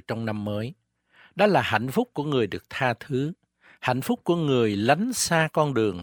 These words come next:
tội lỗi và hạnh phúc của những người trưởng thành trong thử thách.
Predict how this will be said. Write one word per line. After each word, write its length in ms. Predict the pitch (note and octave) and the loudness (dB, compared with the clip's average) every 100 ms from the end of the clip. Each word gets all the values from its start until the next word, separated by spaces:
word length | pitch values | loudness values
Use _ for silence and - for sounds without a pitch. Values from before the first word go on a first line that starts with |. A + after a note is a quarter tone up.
| - | -6
tội 200 | G2+ F#2 | -4 -2
lỗi 320 | G2 F#2 G2 C3+ _ _ _ _ _ - | -4 -4 -6 -10 _ _ _ _ _ 0
và 140 | A2 | 0
hạnh 200 | F2 G2+ | 0 -6
phúc 200 | - - | -6 -6
của 80 | - | -4
những 240 | A2+ A2+ C3 | -6 -4 -2
người 280 | A2 F#2+ F2 _ - | -2 -2 -6 _ -4
trưởng 240 | G#2 G#2+ | -2 -2
thành 340 | D3+ A#2+ F#2 D#2 - _ _ - | 0 0 0 -8 -18 _ _ -2
trong 260 | A#2 G#2+ G2+ | 0 0 -6
thử 220 | F2 G2 | -8 -2
thách. 220 | B2 A#2+ | 0 0